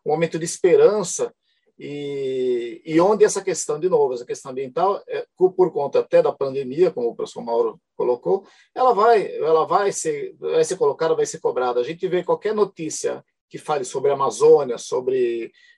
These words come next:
qualquer área de proteção ambiental, ela tem uma repercussão grande, mesmo pra nós que estamos em áreas urbanas, às vezes, né?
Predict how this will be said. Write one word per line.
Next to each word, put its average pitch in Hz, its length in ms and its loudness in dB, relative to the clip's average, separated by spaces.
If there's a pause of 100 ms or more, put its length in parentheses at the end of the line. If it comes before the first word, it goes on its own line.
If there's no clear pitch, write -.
(120)
qualquer 165 300 0
área 156 200 2
de 127 60 -8
proteção 131 400 -6
ambiental, 127 460 0
ela 196 180 2
tem 226 160 4
uma 247 120 2
repercussão 147 500 -2
grande, 131 300 -4
mesmo 233 460 2
pra 247 160 2
nós 208 280 0
que - 80 -18
estamos 170 340 -4
em 160 80 -6
áreas 156 600 0 (120)
urbanas, 143 580 4
às 120 160 -4
vezes, 120 380 -4
né? 175 240 -4